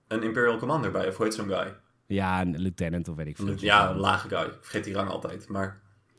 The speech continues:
Speaker 1: niet een stormtrooper in ieder geval.
Speaker 2: Nee, iets hoger.
Speaker 1: Ja.
Speaker 2: Nou ja,
Speaker 1: En zelfs die was
Speaker 2: Bo-Katan
Speaker 1: dom.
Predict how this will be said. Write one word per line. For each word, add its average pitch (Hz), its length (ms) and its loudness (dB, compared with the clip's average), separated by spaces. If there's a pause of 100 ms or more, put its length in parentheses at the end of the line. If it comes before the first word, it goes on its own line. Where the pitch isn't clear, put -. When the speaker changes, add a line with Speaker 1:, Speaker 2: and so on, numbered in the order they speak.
(360)
Speaker 1:
niet 147 180 4
een 113 80 0
stormtrooper 101 480 2
in 98 80 -2
ieder 98 160 -4
geval. - 360 -10 (280)
Speaker 2:
Nee, 101 120 -2
iets 110 140 2
hoger. 85 400 0 (220)
Speaker 1:
Ja. 104 240 -4 (1120)
Speaker 2:
Nou 131 140 6
ja, 123 100 8
Speaker 1:
En 107 60 0
zelfs 113 220 8
die - 100 4
was 123 80 2
Speaker 2:
Bo-Katan 151 220 8
Speaker 1:
dom. 95 140 -6